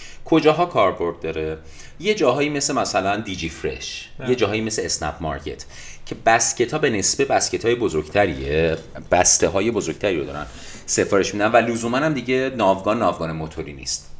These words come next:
Speaker 1: توی، اه، اکسپرس دلیوری حتماً و مطلقاً ناوگان، ناوگان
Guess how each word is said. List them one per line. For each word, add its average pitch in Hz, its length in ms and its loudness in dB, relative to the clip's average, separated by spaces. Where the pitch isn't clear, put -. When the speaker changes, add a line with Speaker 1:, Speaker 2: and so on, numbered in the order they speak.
Speaker 1:
توی، 143 280 2
اه، 143 60 -2
اکسپرس 82 680 -4
دلیوری 95 640 -4
حتماً 120 520 0
و 117 120 4
مطلقاً 127 460 0
ناوگان، 87 380 0
ناوگان 82 540 -6